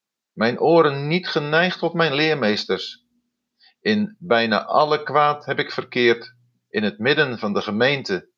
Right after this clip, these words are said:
en de gemeenschap." Vanaf vers zeven gaat de vader, Salomo, verder met het onderwijs over het gevaar van de vreemde vrouw dat hij van zijn vader, David,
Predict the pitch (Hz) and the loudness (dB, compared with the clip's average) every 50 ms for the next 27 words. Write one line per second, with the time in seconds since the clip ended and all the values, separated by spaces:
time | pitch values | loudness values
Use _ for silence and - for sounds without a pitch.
0 | _ _ _ _ - 110 110 104 98 95 101 113 120 117 117 101 - - - 85 | _ _ _ _ -2 -2 0 -2 -2 -2 0 0 0 2 0 0 -2 0 0 -2
1 | 82 - - _ _ _ _ _ _ _ _ _ _ _ _ _ _ _ _ _ | -2 -4 -10 _ _ _ _ _ _ _ _ _ _ _ _ _ _ _ _ _
2 | _ _ _ _ _ _ _ _ _ _ _ _ _ - - - - - _ - | _ _ _ _ _ _ _ _ _ _ _ _ _ -14 -14 -14 -16 -20 _ -4
3 | - 131 143 143 135 - 147 139 - - - - 98 - - 127 143 165 170 156 | 0 2 2 2 2 2 0 0 0 -2 -4 -8 -8 -4 -2 0 0 0 0 0
4 | 175 180 175 156 - - 120 123 - - 98 92 104 87 123 147 160 151 123 110 | -2 -4 -4 -2 2 2 4 4 2 0 -6 -12 -6 0 4 4 4 6 4 4
5 | 147 160 190 - _ _ _ _ _ - - - 98 101 110 107 98 90 90 95 | 2 0 -2 -6 _ _ _ _ _ -8 -2 2 4 4 4 4 4 2 0 0
6 | 113 120 120 - _ _ _ _ _ _ _ _ _ _ - 87 - 131 147 165 | 0 -2 -6 -12 _ _ _ _ _ _ _ _ _ _ -18 -6 2 4 4 6
7 | 165 170 156 147 135 - - - 151 160 170 165 156 156 170 185 190 185 - - | 6 4 2 0 -2 -2 -2 -2 0 2 2 4 4 4 4 4 4 2 0 2
8 | - 131 131 104 107 113 117 - - 113 95 95 123 139 160 170 151 123 120 117 | 2 2 2 2 0 -2 -4 -4 -4 -6 -2 0 2 2 4 2 0 -2 -4 -4
9 | 107 104 87 104 113 127 143 156 151 131 110 95 - 107 123 131 147 - 117 117 | -4 -2 -2 0 0 2 2 0 -2 -4 -6 -6 0 4 4 4 4 4 2 2
10 | 107 92 95 110 123 127 113 - 110 107 101 - 127 139 151 156 131 110 113 104 | 0 0 0 0 2 2 0 -2 -4 -4 -2 0 0 0 0 -2 -4 -2 -2 0
11 | 95 95 95 107 123 - - _ _ _ _ _ - 107 117 127 135 - - 113 | 0 0 0 -2 -4 -6 -8 _ _ _ _ _ 2 4 4 4 4 2 0 -4
12 | 120 120 - - - | -6 -6 -8 -16 -20